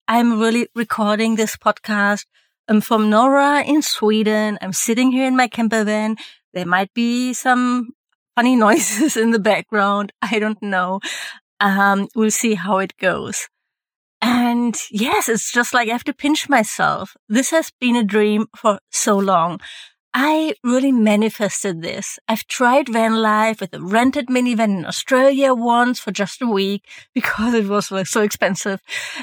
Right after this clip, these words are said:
And then I got my parents' van for a few weeks, um, nearly two years ago.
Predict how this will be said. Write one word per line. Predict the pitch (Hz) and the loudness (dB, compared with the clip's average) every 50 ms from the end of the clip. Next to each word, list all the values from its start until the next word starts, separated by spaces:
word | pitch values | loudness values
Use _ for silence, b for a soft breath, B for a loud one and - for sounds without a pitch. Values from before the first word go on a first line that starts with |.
| B _ _ | B _ _
And | - 226 240 240 226 233 208 | -2 0 2 2 2 4 4
then | 226 220 226 240 240 233 - - - | 2 2 2 2 0 0 -2 -4 -2
I | 214 214 214 214 214 196 190 - | -2 0 0 0 0 -2 -4 -2
got | - 220 214 220 - _ _ _ | 0 2 2 2 0 _ _ _
my | 214 214 208 202 180 180 - | 0 2 2 2 2 0 -2
parents' | - - 240 262 285 294 294 285 269 - 262 | -4 -2 2 2 4 4 4 2 2 0 0
van | 233 247 247 247 247 247 254 240 | 0 2 2 2 2 2 0 -2
for | - - 226 220 | -2 0 0 0
a | 214 | 0
few | - - 233 233 233 233 | -2 -2 -2 0 0 0
weeks, | 220 202 220 226 226 226 226 220 - - - - - | 0 0 0 0 0 0 0 -2 -4 -8 -12 -8 -4
um, | 208 202 208 214 | -2 0 0 2
nearly | 208 214 214 220 | 2 2 0 -2
two | - - 269 254 | -2 0 0 2
years | 247 247 240 - | 2 2 2 0
ago. | 262 220 196 233 226 220 220 226 226 | -2 0 0 2 2 2 2 2 0